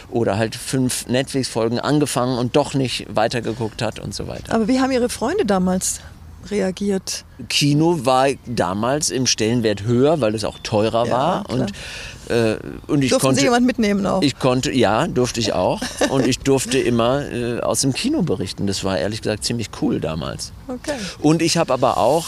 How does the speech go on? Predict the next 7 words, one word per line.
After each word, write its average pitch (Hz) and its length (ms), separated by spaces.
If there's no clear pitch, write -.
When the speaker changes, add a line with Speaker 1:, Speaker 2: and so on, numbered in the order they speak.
Speaker 1:
ähm, 135 500
im, 123 420
in 127 100
der 117 100
Hans-Sachs-Straße 127 800
Neues 123 340
Arena, 131 680